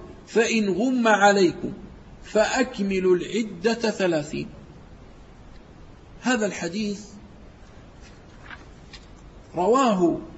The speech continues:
عن مالك جمع، لكنهم لا يذكرون فيه:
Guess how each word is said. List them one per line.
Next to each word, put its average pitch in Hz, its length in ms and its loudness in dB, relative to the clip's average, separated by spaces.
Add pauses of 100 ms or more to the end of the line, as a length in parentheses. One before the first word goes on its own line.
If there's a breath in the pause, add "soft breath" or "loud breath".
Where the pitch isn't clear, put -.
(300)
عن 185 300 -2
مالك 240 480 2 (360)
جمع، 175 260 0 (1700)
لكنهم 196 640 0
لا 220 120 0
يذكرون 208 640 -2
فيه: 220 320 -4